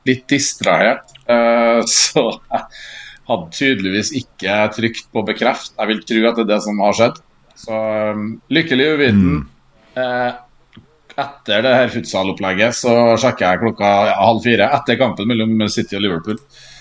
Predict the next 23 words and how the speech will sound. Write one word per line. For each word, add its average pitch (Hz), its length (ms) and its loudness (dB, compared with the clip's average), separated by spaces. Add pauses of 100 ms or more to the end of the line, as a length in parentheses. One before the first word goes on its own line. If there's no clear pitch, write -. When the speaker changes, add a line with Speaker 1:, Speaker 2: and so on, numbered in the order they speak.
(260)
Speaker 1:
Nei, 76 420 -2
visste 113 320 -2
jeg 120 80 4
jo 127 80 6
at 127 100 -2
jeg 131 160 4
hadde 120 160 0
jo 123 80 0
ikke - 340 0
satt 127 280 -2
Gabriel 113 340 2
på 135 140 -6
banen, 139 320 2
sto 156 240 -2
som 143 180 0
andre 127 320 4
benk. 151 440 0
Eh, 120 880 0
visste 120 340 -2
jeg 120 80 6
jo 120 140 4
at, 120 260 0
eh, 120 380 4